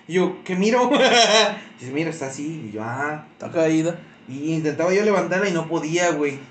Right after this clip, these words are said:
Speaker 2: Sí, pues no tenías fuerza.
Speaker 1: No podía, yo así como, "No mames, güey, se siente bien que
Speaker 2: O sea, todavía
Speaker 1: gelatinosa, güey".
Speaker 2: tenía, estabas caliente, por así decirlo, como se le dice, todavía estaba
Speaker 1: Sí,
Speaker 2: caliente
Speaker 1: sí,
Speaker 2: la
Speaker 1: sí,
Speaker 2: herida.
Speaker 1: güey. Sí, sí, pues había pasado como una hora, lo mucho, güey, como
Speaker 2: A
Speaker 1: cuarenta
Speaker 2: la verga,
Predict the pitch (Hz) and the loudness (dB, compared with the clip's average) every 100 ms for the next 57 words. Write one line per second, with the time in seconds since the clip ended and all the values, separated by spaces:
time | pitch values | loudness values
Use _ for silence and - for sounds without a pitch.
0 | - 233 208 202 180 185 185 175 175 185 | -10 -6 -2 -2 -2 -2 -4 -4 -4 0
1 | 180 175 156 151 151 160 160 170 170 170 | -2 -2 -4 -4 0 0 2 2 2 0
2 | 170 196 233 240 247 247 240 247 226 214 | 0 2 2 2 4 4 4 4 4 4
3 | 208 196 196 208 202 208 208 185 190 220 | 2 0 -2 -2 0 0 2 2 4 4
4 | 254 262 269 269 254 262 262 262 226 - | 4 4 4 4 4 4 4 2 0 -6
5 | - 208 226 233 233 190 185 185 196 214 | 0 4 4 4 2 2 4 4 2 0
6 | 233 220 196 180 165 170 180 196 208 214 | 0 0 0 0 0 2 2 4 4 2
7 | 185 175 170 165 165 175 170 180 190 190 | 0 2 0 0 0 2 2 0 -2 0
8 | 190 190 196 185 175 170 180 190 175 175 | 0 2 4 4 4 2 2 2 2 2
9 | 156 - 240 294 311 269 190 156 127 139 | 2 0 -2 -2 -2 -4 -4 -6 -4 0
10 | 165 175 185 190 190 185 170 156 - - | 2 0 0 0 2 2 2 0 -8 -20
11 | - _ _ _ _ _ _ _ 135 131 | -20 _ _ _ _ _ _ _ -14 -10
12 | 147 170 175 175 208 226 202 220 220 262 | -6 -2 0 2 2 2 2 -2 -4 -4
13 | 269 262 185 165 208 214 196 190 | -4 -4 -4 0 2 2 2 0